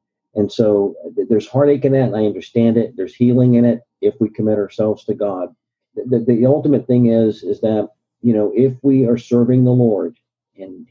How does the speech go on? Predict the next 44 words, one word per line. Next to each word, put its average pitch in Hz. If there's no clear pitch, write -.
we 104
are 98
hearing 117
His 107
voice 117
and 92
following 110
His 107
footsteps, -
He 127
will 113
bring 110
good 107
things 104
to -
pass. 95
The 104
scripture 131
says, 120
"Be 113
not 113
weary 131
in 107
doing 117
what 104
is 87
right, 104
for 107
if 104
you 95
do, 127
you 117
will 104
receive 104
blessing 117
in 95
due 107
season." 95
Um, 98
that's 127
twice 147
in 98
the 87
scripture. 82